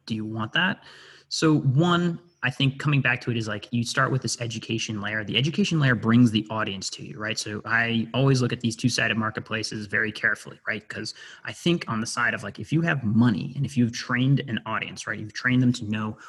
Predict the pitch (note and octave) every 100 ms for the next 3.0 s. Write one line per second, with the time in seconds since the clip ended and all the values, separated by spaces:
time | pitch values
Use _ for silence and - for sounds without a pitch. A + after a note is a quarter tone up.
0 | - - A#2 - A#2 A2 G#2+ G2+ A2 A2+
1 | D#3+ D#3+ - - G#2+ - G#2+ A3 G#3+ G#2
2 | - A2+ A2+ A#2 G2+ G#2+ - D#3 E3+